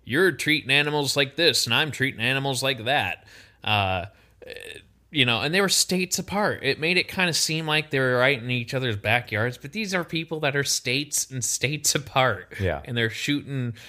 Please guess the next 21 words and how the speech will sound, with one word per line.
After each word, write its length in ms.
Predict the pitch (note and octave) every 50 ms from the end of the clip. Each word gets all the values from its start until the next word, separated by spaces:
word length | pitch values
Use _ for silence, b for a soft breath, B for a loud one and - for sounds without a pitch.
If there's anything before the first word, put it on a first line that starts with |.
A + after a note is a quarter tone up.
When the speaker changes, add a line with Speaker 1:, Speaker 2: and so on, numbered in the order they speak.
| B B -
Speaker 1:
stone, 400 | - - - C#3+ C#3+ C3+ G2 C3+
you 80 | C3+ A#2+
know, 140 | A2 G#2+ A2
they're 100 | A#2+ A#2
shooting 400 | G#2 - - D3 C#3+ - A#2+ A#2+
at 140 | G#2+ G2+ G2
each 160 | F#2 G2 A2
other, 260 | G2 F#2+ F#2 F#2 F#2
and 120 | F#2+ F#2+ F#2
it's 220 | - - - - A2+
like, 320 | G2+ G2 G2 G2 - - B B B B B B B B
uh, 540 | - G#2 G#2+ G#2 G2+ G2 F#2+ F#2 F2+ F2 E2+ - - _ _ _ _ _ - - G2 - - - _ _ _ _ _ _ _
what 200 | - C#3 D3 -
the 80 | - D#3
fuck 260 | - E3+ D#3+ D#3+ -
is 120 | D#3+ C#3+
he 100 | - D3
stirring 380 | C#3 - - D3 C#3 C3+ C3+ C3
up, 300 | C3 C3 A2 - - - -
you 180 | - A2 A#2+
know? 300 | A2+ A2 A2 A2+ A#2+ A#2